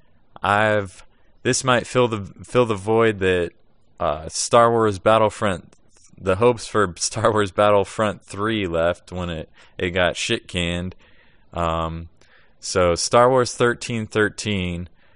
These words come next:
they're, they released some gameplay videos at E three, and they talked about it. And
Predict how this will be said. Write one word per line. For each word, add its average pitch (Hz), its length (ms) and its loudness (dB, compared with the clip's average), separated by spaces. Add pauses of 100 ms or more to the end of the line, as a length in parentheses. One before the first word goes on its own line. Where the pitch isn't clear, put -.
(420)
they're, 90 540 2 (120)
they 98 160 0
released 95 680 -2
some 78 540 -8
gameplay 117 580 0
videos 117 880 0
at 107 260 0
E 113 140 -8
three, 113 560 -6 (540)
and 82 520 -6
they 73 140 -12
talked 107 400 2
about 101 380 0
it. 101 200 -4 (480)
And 90 480 -6